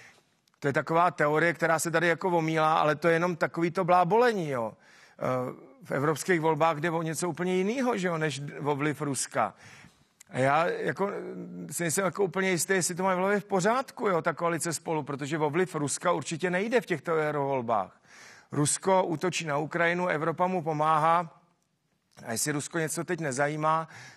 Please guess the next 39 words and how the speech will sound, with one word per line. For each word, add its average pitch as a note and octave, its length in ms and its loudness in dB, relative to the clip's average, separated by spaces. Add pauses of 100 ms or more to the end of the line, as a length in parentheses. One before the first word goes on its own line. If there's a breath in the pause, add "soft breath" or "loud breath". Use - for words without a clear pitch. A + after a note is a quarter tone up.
tak C3+ 180 -2
je D3+ 80 0
to E3+ 120 -2
politická D3 520 0
situace D#3 460 0
v D3+ 80 0
Evropě, F#3 380 0
obávám D3+ 460 2
se, C3 160 -2
jo. A2+ 180 -2
Těm C3 180 -8
je C3 60 -4
to D3 160 -2
úplně D3 260 -4
jedno. C3 400 -2 (420 loud breath)
A C3 100 -8
to, D#3+ 160 0
že D3 120 2
jejich E3+ 440 0
tajné D#3 340 0
služby C#3+ 460 -2
někde D3 300 0
budou D3 300 -2
verbovat C#3+ 480 0
nějaký D3+ 340 0
agenty C#3+ 400 -2
nebo D3 200 -2
novináře, C#3 500 0
to C#3+ 140 -2
je D#3 100 2
možný, C3+ 440 -2
ale C#3+ 120 0
to C#3 120 -6
dělali C#3+ 240 2
vždycky, B2 440 -2
jo. A#2+ 160 0
Na A#2+ 120 -4
tom C3+ 220 -4
ta, D3 240 2